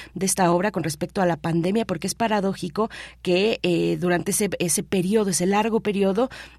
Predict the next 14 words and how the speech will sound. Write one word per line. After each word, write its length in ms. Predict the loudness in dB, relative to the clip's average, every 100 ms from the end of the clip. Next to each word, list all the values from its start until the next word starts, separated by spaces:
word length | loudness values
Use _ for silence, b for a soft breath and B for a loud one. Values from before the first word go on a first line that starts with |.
| B
todo 360 | 2 4 4 2
podía 400 | 0 0 0 0
llegar, 320 | 0 2 2
o 60 |
nos 160 | 4 4
dimos 260 | 6 4 4
cuenta 260 | -2 0
que 120 | -2
todo 180 | 0 0
podía 280 | 0 0 0
llegar 440 | -2 -2 0 0
casi 380 | 0 -2 -2 0
de 100 | 2
inmediato, 640 | 4 4 2 2 -4 -6